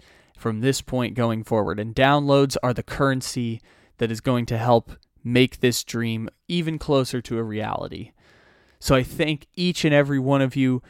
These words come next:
who is a friend of the show, and that includes you who listens here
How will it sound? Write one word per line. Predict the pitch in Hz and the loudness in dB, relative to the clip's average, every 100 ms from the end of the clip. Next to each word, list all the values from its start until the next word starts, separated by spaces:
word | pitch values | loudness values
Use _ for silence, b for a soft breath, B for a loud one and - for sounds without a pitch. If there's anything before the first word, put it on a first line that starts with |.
| b b | b b
who | 135 | -2
is | 120 | 0
a | 107 | -2
friend | - 151 151 | 2 4 6
of | 143 127 | 2 0
the | 127 | -2
show, | - 120 117 113 117 b b | 2 2 2 0 -4 b b
and | 117 | -4
that | 120 | -2
includes | 107 104 - 156 147 147 127 120 | -2 -6 0 4 6 4 0 -12
you | - 123 131 131 123 | -4 2 4 4 0
who | - 120 | -4 -4
listens | 113 131 - 127 117 | 2 0 0 -4 -6
here | - 127 117 113 | -8 -2 0 0